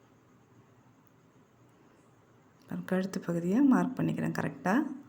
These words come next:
தையலுக்கும் சேர்த்து துணி விட்டுக்கிறேன். ஷோல்டர் பகுதி அது மாதிரி தான் கரெக்டா அந்த தையலுக்கு நேரா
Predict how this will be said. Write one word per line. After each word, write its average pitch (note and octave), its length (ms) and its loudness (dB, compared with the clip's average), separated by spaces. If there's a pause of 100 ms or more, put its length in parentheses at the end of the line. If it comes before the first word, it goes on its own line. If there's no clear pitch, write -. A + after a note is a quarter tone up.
(500)
தையலுக்கும் F3+ 520 2
சேர்த்து - 340 -4
துணி F3 200 2
விட்டுக்கிறேன். E3 440 -6 (1800)
ஷோல்டர் F#3+ 420 4
பகுதி F3 300 2
அது F#3 100 4
மாதிரி E3+ 180 2
தான் E3+ 160 -4
கரெக்டா E3 360 -2
அந்த E3+ 180 -2
தையலுக்கு F3+ 440 2
நேரா E3+ 220 0